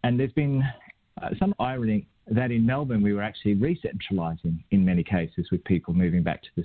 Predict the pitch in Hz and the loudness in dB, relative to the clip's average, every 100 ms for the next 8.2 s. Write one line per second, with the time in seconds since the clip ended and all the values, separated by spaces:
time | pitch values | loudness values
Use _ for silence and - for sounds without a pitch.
0 | - 85 95 113 90 76 - - _ 104 | -2 2 2 2 -2 -6 -16 -20 _ -2
1 | 101 101 - 151 117 101 98 92 101 98 | 2 0 2 2 2 2 0 0 -2 0
2 | 92 87 - 92 - 101 95 90 - - | -2 -2 -2 -2 0 2 2 2 -2 -6
3 | 98 98 98 85 - _ 110 95 82 82 | 0 0 0 -4 -10 _ -2 -2 0 -2
4 | - 82 - 76 78 85 80 87 - - | 0 -2 -2 -8 -6 -4 -4 -4 -10 -14
5 | _ _ _ _ _ _ 107 104 127 113 | _ _ _ _ _ _ 0 2 2 0
6 | 156 170 - 117 - 92 90 - - 85 | 2 2 2 -2 0 0 0 -4 -8 -4
7 | 90 - 107 92 90 92 - _ - - | -4 -2 -2 0 -2 -4 -10 _ -10 -4
8 | - 92 | -2 -2